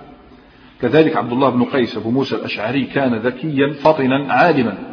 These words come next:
لذلك أرسله الرسول عليه الصلاة والسلام. لكن شوف كيف يبعث الرسول صلى الله عليه وسلم: "اجلس، إنك ستأتي قوما أهل كتاب". هنا استعد معاذ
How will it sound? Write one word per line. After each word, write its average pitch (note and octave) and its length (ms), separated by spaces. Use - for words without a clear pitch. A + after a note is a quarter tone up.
لذلك C#3+ 340
أرسله C#3+ 340
الرسول B2 360
عليه A2+ 120
الصلاة G#2 300
والسلام. - 240
لكن E3+ 180
شوف A#3 280
كيف G3 180
يبعث D3+ 320
الرسول B2+ 320
صلى - 80
الله G2+ 100
عليه A2+ 220
وسلم: D#3 120
"اجلس، - 440
إنك D3+ 320
ستأتي C3+ 520
قوما F3 400
أهل C3 220
كتاب". A2 360
هنا G#3 160
استعد F3+ 480
معاذ F3+ 440